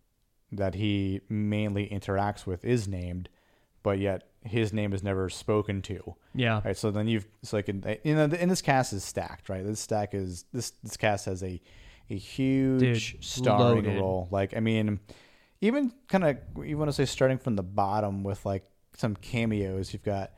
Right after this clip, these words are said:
Speaker 1: uh, well, I wanna say starting with the bottom, like, it's a bad thing, but you've got, um, like Owen Wilson, Tom, Tom Wilkinson, who plays the older author in the, at the start of nineteen eighty-five.
Speaker 2: Yep.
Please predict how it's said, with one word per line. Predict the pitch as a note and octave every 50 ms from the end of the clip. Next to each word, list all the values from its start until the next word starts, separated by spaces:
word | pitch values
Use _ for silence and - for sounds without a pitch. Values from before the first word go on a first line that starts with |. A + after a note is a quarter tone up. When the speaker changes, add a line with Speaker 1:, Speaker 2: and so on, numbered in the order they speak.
| _ _ _ _ _ _ -
Speaker 1:
uh, | A2 G2 F#2 F#2 F2+ F2+ F#2 F#2 F#2 F2+ - - _ _ _ _ _ _ _ _ _ - - - - - - - - - - - - - - -
well, | A2+ G#2 G2 F#2 - - - - A#2 A2+ - -
I | -
wanna | B2 A#2+ A#2+
say | - A2 G2
starting | - - - A2+ A2 G#2+
with | G2+
the | F#2 F2+
bottom, | F2 F#2 F#2+ G2+ G2+ F#2+
like, | F#2
it's | F#2+ F#2 - -
a | - G2
bad | F2+ G2+ G2 F#2+ G2 F#2+
thing, | - G2 F#2+
but | F2+ F#2+ F#2 F#2
you've | F#2+ G#2 F#2
got, | - F#2+ F#2+ F#2 - - - - - - - - - - - -
um, | G#2+ F#2 F#2 F#2 F2+ F2+ F2+ F2+ F2+ - - - - - - - _ _ _ - -
like | A2 -
Owen | G#2 G#2 G2 F#2 F#2+
Wilson, | G2+ B2+ C3 C3 - - C3 B2 A#2+ A#2+ A2+
Tom, | - A2 G2 F#2 F#2 F#2+ F#2+ - - -
Tom | - G#2+ F#2+ G2
Wilkinson, | G#2 G#2+ - G#2+ G2+ - A2 G#2
who | G#2 G2+
plays | - - G#2 G#2 G2+ G2+ F#2+ F#2
the | G2 G2+
older | G2 G#2 G#2 G#2+ G2+ G#2 F#2+ F2+
author | F#2+ F#2 F#2+ F#2+ - G#2 G2
in | F#2+
the, | F#2 F2 - -
at | A2+ G2+
the | G2+ G2
start | - - G2+ F#2+ F#2+ G2
of | F#2
nineteen | F#2+ F#2+ F#2+ - - G2 F#2
eighty-five. | F#2 G2 - - G#2 - A#2+
Speaker 2:
Yep. | A2 G#2+ A2 -